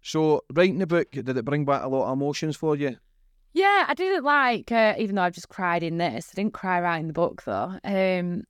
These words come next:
Speaker 2: it did, and it played, like, a lot of it played on my mind.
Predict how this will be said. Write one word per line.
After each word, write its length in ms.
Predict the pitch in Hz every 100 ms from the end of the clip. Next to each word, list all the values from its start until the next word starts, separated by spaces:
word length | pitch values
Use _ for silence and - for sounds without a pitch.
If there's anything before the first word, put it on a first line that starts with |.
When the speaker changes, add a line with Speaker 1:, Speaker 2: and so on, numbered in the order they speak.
| _ _ _ _ _
Speaker 2:
it 240 | 214 214 202
did, 360 | 233 170 147 - -
and 180 | 180 180
it 120 | -
played, 340 | - 180 165 113
like, 240 | 170 -
a 60 | 170
lot 160 | 127
of 80 | 160
it 100 | -
played 260 | - 170 165
on 120 | 160
my 100 | 151
mind. 460 | 151 135 127 98